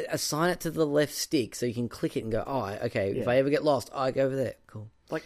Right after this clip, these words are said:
Speaker 2: I don't mind if it's, like, maybe it's a distance indicator, like, say I've got a quest, like, one mile that way.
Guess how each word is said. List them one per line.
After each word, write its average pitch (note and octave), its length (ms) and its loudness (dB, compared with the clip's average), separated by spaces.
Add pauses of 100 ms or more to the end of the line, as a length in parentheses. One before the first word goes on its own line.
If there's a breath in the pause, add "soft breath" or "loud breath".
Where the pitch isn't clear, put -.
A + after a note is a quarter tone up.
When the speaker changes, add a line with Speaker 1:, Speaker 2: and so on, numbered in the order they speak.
Speaker 2:
I - 40 -4
don't A3+ 180 0
mind E3 240 2
if C#3+ 100 -4
it's, C#3+ 140 -2
like, A2+ 320 -2
maybe B2+ 280 0
it's A#2 100 0
a A#2 60 -4
distance A2+ 520 -4
indicator, G2 500 -10
like, F2+ 240 -14
say A2 280 -6
I've G#2+ 100 -6
got A2 120 -6
a G#2+ 40 -6
quest, - 440 -2 (100)
like, F#2+ 220 -10
one B2 440 0
mile A2 360 0
that G2+ 200 -6
way. F2+ 300 -10